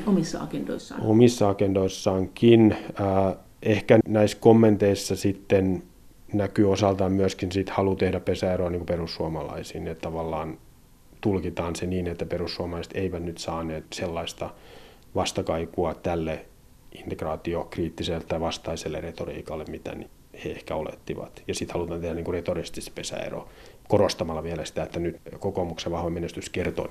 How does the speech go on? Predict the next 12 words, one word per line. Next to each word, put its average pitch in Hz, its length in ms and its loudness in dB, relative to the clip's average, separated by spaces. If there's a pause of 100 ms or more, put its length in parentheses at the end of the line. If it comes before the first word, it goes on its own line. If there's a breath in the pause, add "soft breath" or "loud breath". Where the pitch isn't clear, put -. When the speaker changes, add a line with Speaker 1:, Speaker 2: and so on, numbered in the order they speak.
Speaker 2:
nimenomaan 82 460 -4
juuri 185 180 -2
siitä, - 360 -6
että - 180 -8
ihmiset - 280 -8
ovat - 180 -8
hyvin - 120 -6
integraatiomyönteisiä. - 960 -10
Speaker 1:
No 233 180 6
niin, - 260 2
tämä 185 200 0
viimeinen 185 600 2